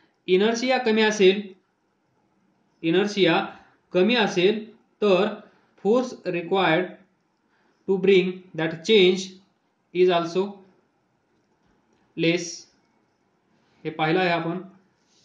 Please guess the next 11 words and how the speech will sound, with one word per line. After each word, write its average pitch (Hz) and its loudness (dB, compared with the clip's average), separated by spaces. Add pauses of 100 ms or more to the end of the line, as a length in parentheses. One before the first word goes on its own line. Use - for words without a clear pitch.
इथे. 160 -4 (2250)
If 185 -6 (100)
body 165 0
has 180 -2 (400)
more 190 0
mass, 170 -2 (400)
it 185 -4
has 190 -4 (580)
more 185 0
inertia. 139 -2 (440)
If 196 -6